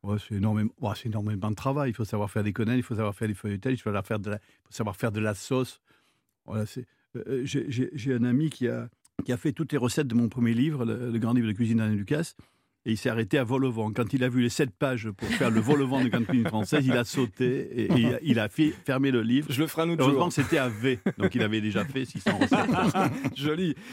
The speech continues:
Speaker 2: De quel ingrédient ne pouvez-vous pas vous passer, Alain
Speaker 1: L'huile d'olive,
Speaker 2: Ducasse ?
Speaker 1: très clairement, d'une, d'une huile d'olive qui tombe juste. Voilà, ça va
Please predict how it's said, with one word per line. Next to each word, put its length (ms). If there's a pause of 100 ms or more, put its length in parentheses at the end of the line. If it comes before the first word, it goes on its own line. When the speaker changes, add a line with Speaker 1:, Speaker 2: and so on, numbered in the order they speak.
(260)
Speaker 2:
De 140
quel 280
ingrédient 480
ne 80
pouvez-vous 480
pas 180
vous 140
passer, 480
Alain 160
Speaker 1:
L'huile 80
d'olive, 240
Speaker 2:
Ducasse ? 220 (100)
Speaker 1:
très 160
clairement, 340
d'une, 320
d'une 260
huile 200
d'olive 320
qui 140
tombe 320
juste. 440
Voilà, 160
ça 180
va 220